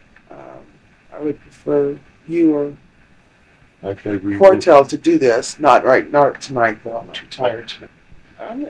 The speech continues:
Speaker 1: I don't know about you. I'm just in a very relaxed mood. I'm more or less coming to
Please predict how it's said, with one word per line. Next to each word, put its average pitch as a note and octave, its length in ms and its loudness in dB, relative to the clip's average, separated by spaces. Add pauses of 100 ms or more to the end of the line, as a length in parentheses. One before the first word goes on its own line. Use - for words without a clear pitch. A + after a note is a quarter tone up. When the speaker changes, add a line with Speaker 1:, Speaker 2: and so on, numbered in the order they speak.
Speaker 1:
I F#3+ 80 -2
don't A#3+ 160 -4
know F3 60 -6
about B2+ 380 -6
you. - 60 -16
I'm E3 100 -12
just - 220 -12
in C#3+ 100 -6
a C3+ 40 -12
very C3 280 -4
relaxed B2+ 440 -8 (100)
mood. B2 160 -20 (1400)
I'm C#3+ 200 2
more C#3+ 180 4
or C#3 60 4
less C3 200 -4
coming D3 380 -10
to - 100 -20